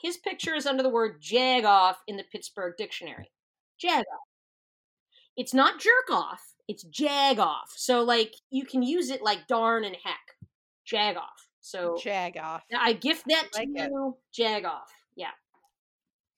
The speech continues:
Speaker 1: You
Speaker 2: I
Speaker 1: can
Speaker 2: like it. I'm here for it.
Speaker 1: Jagoff. There's also gum band for a rubber band. A personal favorite of mine, Gutchies for underpants. Who's a frat for, like, a thingamajig.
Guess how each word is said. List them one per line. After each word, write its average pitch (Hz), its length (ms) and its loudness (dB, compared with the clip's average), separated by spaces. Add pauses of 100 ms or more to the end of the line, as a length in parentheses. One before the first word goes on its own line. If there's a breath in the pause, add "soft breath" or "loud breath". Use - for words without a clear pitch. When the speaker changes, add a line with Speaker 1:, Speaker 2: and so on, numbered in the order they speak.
(460)
Speaker 1:
You 233 180 0
Speaker 2:
I - 40 2
Speaker 1:
can 202 80 -2
Speaker 2:
like 208 220 -6
it. 165 160 -14
I'm 190 120 -10
here 202 240 -4
for 156 260 -8
it. 147 140 -10 (140)
Speaker 1:
Jagoff. 220 380 -2 (460)
There's 240 160 4
also 269 320 2
gum 269 360 4
band 214 460 4 (240)
for 196 280 -2
a 185 80 -4
rubber 180 320 0
band. 185 440 0 (1000)
A - 100 -2
personal 294 320 2
favorite 247 260 6
of 247 40 0
mine, 220 240 4 (200)
Gutchies 269 840 2 (220)
for 226 120 -2
underpants. 233 840 -4 (1120)
Who's 403 240 10
a 277 60 -2
frat 226 500 0 (440)
for, 208 160 -8
like, 185 200 -2
a 170 140 -6 (100)
thingamajig. 233 680 -2